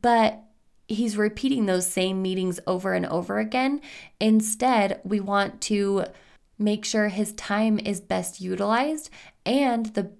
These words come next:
greatest way to do that is by having these monthly marketing meetings focused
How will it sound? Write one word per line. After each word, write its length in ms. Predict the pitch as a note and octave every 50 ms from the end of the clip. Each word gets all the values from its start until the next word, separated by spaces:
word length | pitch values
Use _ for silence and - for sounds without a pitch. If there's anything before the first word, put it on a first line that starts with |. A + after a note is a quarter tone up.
| _ _
greatest 360 | - - F#3+ F#3+ F#3 G3 - -
way 120 | G3 F#3
to 80 | F#3 F3+
do 260 | E3 E3 F#3+ G3 A3
that 320 | G#3+ F#3+ F3+ F3+ F3 - -
is 260 | F#3+ F3+ F3+ F3+ F3
by 100 | - F3+
having 380 | F3 E3 F3+ F#3 F3+ F#3+ F#3+ F3+ -
these 180 | - G#3+ G3 G3
monthly 380 | G3+ F#3+ G3 G3 G3+ G3+ G3+ F#3
marketing 680 | F3+ F3 E3+ F3 F3 A3+ A3 G#3 F#3+ F#3 F3+ F3+ - -
meetings 800 | - F#3 F3+ F#3 G3+ A3+ A#3 F#3+ F3 E3+ E3+ F3 F3 F3 E3+ - - - - - _ _ _ _ _ _ _ _
focused 560 | - - - F#3+ F#3+ G3 - A#3+ A3 G#3+